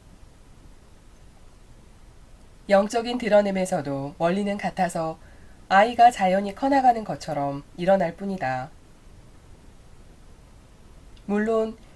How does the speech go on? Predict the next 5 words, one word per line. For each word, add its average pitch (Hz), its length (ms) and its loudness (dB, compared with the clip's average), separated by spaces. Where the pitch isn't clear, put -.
생리학적인 254 800 2
측면이 202 520 -2
아니라 131 500 -4
삶의 170 520 0
측면에서다. 143 880 -6